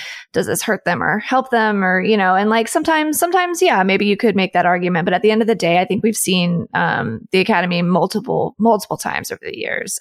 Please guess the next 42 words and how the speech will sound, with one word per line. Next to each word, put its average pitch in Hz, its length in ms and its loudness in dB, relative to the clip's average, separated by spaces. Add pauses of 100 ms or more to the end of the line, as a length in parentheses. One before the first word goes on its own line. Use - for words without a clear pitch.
um, 156 500 -2
just - 280 -4
choose - 300 0
what 240 100 -2
they 165 120 0
want 220 260 0
to, - 300 -2 (220)
regardless 208 460 0
of 185 80 -4
what 185 200 0
critics 214 380 -2
were 277 160 2 (260)
<laughs> - 280 -10
saying 285 400 2
or 233 80 2
not 247 260 2
saying 254 240 2
about 220 220 2
various 226 360 4
fil-, 214 300 0
films. 214 720 2
Um, 180 420 2
Green 190 200 0
Book 196 180 0
is 220 100 0
a 226 60 0
great 190 220 2
example 262 420 2
from 277 180 2
a 262 60 0
few 285 160 2
years 220 280 4
ago. 180 520 2
You 208 100 2
know, 180 140 2
I 196 120 2
mean, 190 260 -2 (640)
if - 160 -2
they 196 100 2
like 196 240 0
a 277 60 0
film, 294 420 0